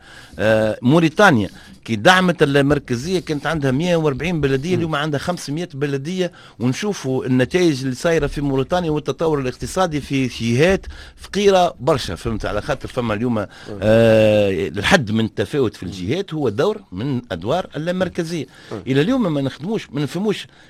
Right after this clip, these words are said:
Speaker 1: أنا شخصيا، شخصيا أنا نقولها على المصلحة متاعكم، ما عادش باش نترشح للبلدية في الدورة الجاية.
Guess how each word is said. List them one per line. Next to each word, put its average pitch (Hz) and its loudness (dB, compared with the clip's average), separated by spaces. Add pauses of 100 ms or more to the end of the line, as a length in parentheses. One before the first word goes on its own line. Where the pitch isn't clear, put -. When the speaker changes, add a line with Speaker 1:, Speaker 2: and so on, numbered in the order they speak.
Speaker 1:
أنا 220 2
شخصيا، 151 -2 (220)
شخصيا 156 -6
أنا 143 -4
نقولها 131 -4
على 120 -2
المصلحة 107 -6
متاعكم، 104 -8
ما 131 -4
عادش 180 -8
باش 123 -10
نترشح 147 -4
للبلدية 131 0
في 95 -8
الدورة 98 -2
الجاية. 90 -8